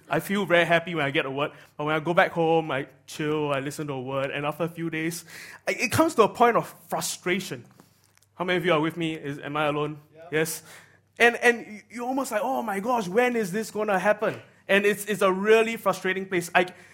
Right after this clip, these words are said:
Speaker 1: I mean, if you are a big fan of frustration, go to a ministry school, get a thousand prophetic words, and, and, you know. <laughs> But, it, and, you know, the Lord wa-, challenged me on a,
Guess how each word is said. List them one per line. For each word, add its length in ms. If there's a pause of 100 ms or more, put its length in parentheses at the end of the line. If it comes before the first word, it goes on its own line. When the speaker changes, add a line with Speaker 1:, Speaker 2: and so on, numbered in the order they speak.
(220)
Speaker 1:
I 100
mean, 180
if 260
you 240
are 480 (200)
a 80
big 220
fan 260
of 120
frustration, 580
go 140
to 100
a 40
ministry 360
school, 320 (220)
get 100
a 40
thousand 280
prophetic 360
words, 260
and, 180 (400)
and, 260 (200)
you 80
know. 260
<laughs> 1300
But, 240
it, 200 (1300)
and, 160
you 80
know, 140
the 120
Lord 320
wa-, 120 (160)
challenged 480
me 180
on 240
a, 160